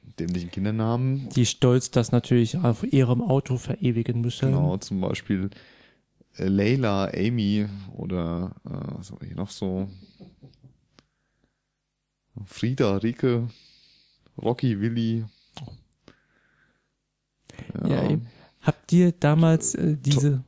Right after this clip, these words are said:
Speaker 1: Tom Anakin.
Speaker 2: Habt ihr damals diese, diese Sendung verfolgt mit, ähm, Giovanni Zarella und, äh, wie heißt seine Frau? Gianna, Gianna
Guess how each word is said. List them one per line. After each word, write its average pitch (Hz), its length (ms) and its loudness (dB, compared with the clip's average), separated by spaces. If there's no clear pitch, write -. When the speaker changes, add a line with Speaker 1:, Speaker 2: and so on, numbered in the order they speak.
Speaker 1:
Tom 120 280 -2
Anakin. 110 540 0
Speaker 2:
Habt - 200 0
ihr 165 80 8
damals 147 320 4
diese, 139 580 6
diese 123 240 4
Sendung 135 320 4
verfolgt 139 500 2
mit, 131 280 2
ähm, 110 520 2
Giovanni 135 600 4
Zarella 151 640 4
und, 131 600 2
äh, 120 460 4
wie 120 100 4
heißt 143 180 2
seine 143 180 4
Frau? 143 280 2
Gianna, 139 300 4
Gianna 139 360 4